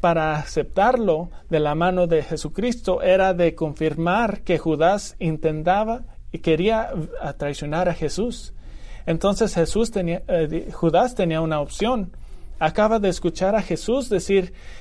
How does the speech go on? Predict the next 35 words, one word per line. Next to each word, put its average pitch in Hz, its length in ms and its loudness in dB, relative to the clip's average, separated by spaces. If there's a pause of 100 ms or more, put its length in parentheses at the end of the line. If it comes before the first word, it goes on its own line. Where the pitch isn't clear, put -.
(140)
"El 156 180 2
que 170 120 2
le 156 160 4
doy 202 280 6
este 196 280 -2
pan 175 420 -2 (400)
y 165 120 4
lo 160 160 2
toma 208 600 0 (260)
es 202 200 2
el 202 100 2
que 175 100 0
me 165 160 0
va 165 120 4
a 165 60 2
traicionar." 175 580 0 (260)
Y 165 80 4
Judas 165 380 2
tenía 190 260 2
la 180 120 6
opción 190 440 0 (300)
y 165 160 4
podía 170 300 4
decir, 190 420 2
"No, 202 280 4
gracias, 214 440 0
Señor, 170 420 2 (240)
no 190 180 2
puedo 214 200 4
aceptarlo, 175 580 2
no 180 220 2
te 247 100 2
voy 214 160 2
a 196 100 0
traicionar." 143 680 -4